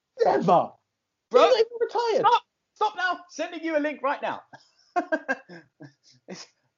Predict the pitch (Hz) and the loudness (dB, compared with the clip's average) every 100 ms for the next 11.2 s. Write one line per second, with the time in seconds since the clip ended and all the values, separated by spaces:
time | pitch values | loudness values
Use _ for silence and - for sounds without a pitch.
0 | - - _ _ _ - - 208 185 247 | -18 -18 _ _ _ -8 -2 -2 0 0
1 | 220 - 262 339 277 - - 240 226 233 | -2 -2 -2 -2 -4 -12 -14 -16 -14 -10
2 | 233 190 202 220 311 339 202 165 127 120 | -10 -10 -10 -4 -2 0 -2 -4 -6 -10
3 | 98 - - 233 196 190 151 143 131 120 | -14 -18 0 2 4 2 -2 -4 -6 -8
4 | 120 117 247 226 254 226 160 139 117 120 | -10 -2 -2 0 0 -2 -2 -2 -2 -8
5 | 117 123 117 120 117 123 113 - - - | -12 -8 -8 -8 -10 -8 -8 -12 -6 -2
6 | 320 339 311 302 294 294 285 285 277 269 | 0 0 -2 -2 -4 -6 -6 -4 -4 -4
7 | 269 - 165 180 196 190 208 240 277 247 | -4 -4 -6 -8 -10 -8 -8 -2 0 4
8 | 240 165 151 143 113 - 180 226 254 277 | 2 2 -8 -8 -10 -10 -10 -8 -4 -2
9 | 269 214 202 160 220 190 180 - 165 156 | -4 -6 -8 -4 -4 -2 -4 -4 -8 -4
10 | 156 151 147 165 131 117 120 131 139 127 | -2 -2 -2 -2 -2 -2 -2 -2 -2 0
11 | 123 120 | 0 -4